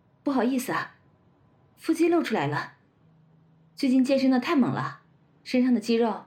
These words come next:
都爆出来了。这款衣服显得有点小，腹部的肌肉马甲线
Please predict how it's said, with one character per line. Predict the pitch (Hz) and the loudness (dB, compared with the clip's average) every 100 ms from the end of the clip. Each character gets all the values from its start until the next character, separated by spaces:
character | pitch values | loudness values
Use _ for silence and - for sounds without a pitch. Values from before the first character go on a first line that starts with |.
| _ | _
都 | - | -6
爆 | 254 349 | -2 -2
出 | 220 | -2
来 | 147 | -4
了。 | 117 135 - _ _ _ _ _ _ _ _ _ _ | -4 -8 -14 _ _ _ _ _ _ _ _ _ _
这 | - | -4
款 | 277 208 | -2 0
衣 | 226 | 0
服 | 233 214 170 135 135 - _ | 0 -2 -2 -4 -8 -16 _
显 | - | -2
得 | 240 | 0
有 | 277 | 0
点 | 320 | -2
小， | - 156 131 135 - _ _ _ _ _ _ _ | -4 -8 -8 -14 -18 _ _ _ _ _ _ _
腹 | - 277 | -4 0
部 | 269 | 2
的 | 233 | 2
肌 | 262 | 2
肉 | 277 | 2
马 | 254 165 | 2 2
甲 | 160 | -2
线 | 208 277 220 - | -2 -2 -2 -6